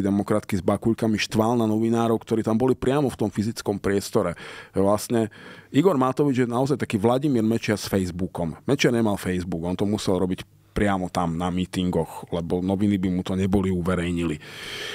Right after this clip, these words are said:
tým, že medzi tým vznikli sociálne siete, tak Igor Matovič to môže robiť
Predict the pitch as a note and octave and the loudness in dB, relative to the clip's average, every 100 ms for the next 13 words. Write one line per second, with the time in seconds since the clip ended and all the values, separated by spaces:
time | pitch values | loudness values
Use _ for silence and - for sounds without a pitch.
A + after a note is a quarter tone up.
0 | - - E2+ F#2 - _ _ _ _ - | -12 -8 -4 -4 -6 _ _ _ _ -12
1 | - - B2+ B2+ B2 B2+ A#2 F#2+ C3+ C#3 | -6 2 4 4 2 0 0 2 0 0
2 | A#2 G2+ - A#2 A2+ G2+ - G#2+ A2 D3 | 0 0 0 0 2 0 0 0 2 2
3 | D3+ D#3 - _ - - - G4+ _ _ | 2 0 -8 _ -6 -6 -6 -12 _ _
4 | _ - C3+ C3+ A2 G#2 A#2+ A2 - G#2 | _ 0 4 4 2 0 0 0 0 -2
5 | G2 G#2 G#2+ G2+ G2+ G2 - - | 0 0 0 0 0 -2 -2 -8